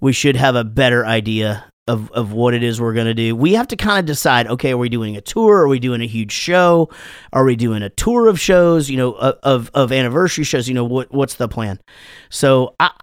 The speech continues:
personally, I'd like to do another Texas weekend thing like we did. Um, we've, we've done a couple of times in the past, um, and a, a little bit more organized to make it, like, a really fucking cool event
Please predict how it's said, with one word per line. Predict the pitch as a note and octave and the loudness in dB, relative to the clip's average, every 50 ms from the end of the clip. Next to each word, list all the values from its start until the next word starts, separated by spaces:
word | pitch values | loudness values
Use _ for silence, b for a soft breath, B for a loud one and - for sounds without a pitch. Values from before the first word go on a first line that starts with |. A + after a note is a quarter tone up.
| - - - | -20 -16 -12
personally, | - - C4 D4 D4 - - D#4+ D4+ D4 D4 C#4 - | -2 0 0 2 2 -2 -2 -2 0 0 0 0 2
I'd | - F#3 G3 G#3 F#3+ | 2 2 2 2 2
like | F#3 E3+ D3+ C3 | 0 0 0 -2
to | - C#3+ | -4 -6
do | B2+ C3 C#3 C#3+ C#3 | -2 0 0 2 2
another | C3+ C3+ C3 C3 B2 | 2 2 0 -2 -2
Texas | - - D3 C3 - - C3 A#2 A#2+ | -4 -6 -6 -6 -6 -6 -6 -6 -6
weekend | G#2+ B2 B2+ B2 - D3 D3 D3+ C#3+ - | -4 -6 -4 -2 -2 -2 0 -2 -2 -2
thing | D#3 D#3 D3+ D3+ D3+ | -4 -2 -2 -2 -2
like | C#3 B2 - - | -2 -4 -4 -6
we | A#2 A2 | -8 -6
did. | G#2+ A#2 A#2 A#2 A#2 A#2 A2+ A2 - B2+ - - | -4 -2 -2 -2 -2 -2 -6 -8 -12 -16 -12 -10
Um, | A#2+ A#2 A2+ A2+ A2 G#2 G#2 G2+ A2 - - _ | -6 -4 -4 -4 -4 -4 -6 -8 -10 -12 -14 _
we've, | A#2 A2+ A2+ A2 - | -8 -6 -6 -6 -6
we've | - B2 A#2 G#2 | -6 -6 -6 -6
done | G#2+ A2+ A2 A2 | -6 -8 -8 -8
a | G#2+ | -6
couple | - - A#2+ - - A#2+ | -6 -6 -6 -4 -4 -6
of | A2+ | -6
times | - A#2 A2+ A#2 A2 - | -4 -4 -4 -6 -6 -8
in | A2+ | -10
the | G#2 | -10
past, | - - A2 G#2+ A2 A2 - - - - B B B B B B B B B B _ - | -6 -6 -4 -4 -4 -6 -8 -12 -16 -20 B B B B B B B B B B _ -6
um, | A#2+ A2+ G#2+ G2+ G2+ G2 G2 F#2+ G2+ G2 F#2 - - _ _ _ _ _ - - - | -4 -4 -2 -2 -2 -4 -4 -6 -6 -8 -10 -12 -14 _ _ _ _ _ -16 -6 -4
and | B2+ A#2+ A#2+ A#2 - | -2 -2 -2 -4 -4
a, | C3 C3 B2+ G2 B2+ C3+ | -2 -2 -2 0 -2 0
a | |
little | C3+ D3 C#3+ C3 | 2 2 2 2
bit | C3 - | 0 -2
more | C3+ C3+ B2+ A#2+ | 0 0 0 0
organized | - - B2+ B2+ B2 A#2+ B2 B2 A#2+ B2 B2+ B2 - - | 0 -2 -2 0 0 0 -2 0 0 0 -2 -2 -4 -4
to | B2+ | -4
make | B2 A#2 A2+ - | -2 -2 -4 -4
it, | - - | -6 -6
like, | A#2 A2+ - | -6 -4 -4
a | A2+ | -4
really | A2 A2+ A#2 A2+ A#2 A2+ A2 G#2+ | -4 -2 -2 -2 -2 -2 -2 -4
fucking | G#2 - - A#2+ A2 - A#2+ A2+ | -6 -8 -8 -8 -8 -6 -8 -8
cool | - - B2 A2+ A2 G#2+ G#2+ | -6 -6 -6 -6 -4 -6 -6
event | A2+ G#2+ A2+ A2+ A2+ A#2 - - - - | -6 -6 -4 -4 -4 -4 -6 -10 -14 -16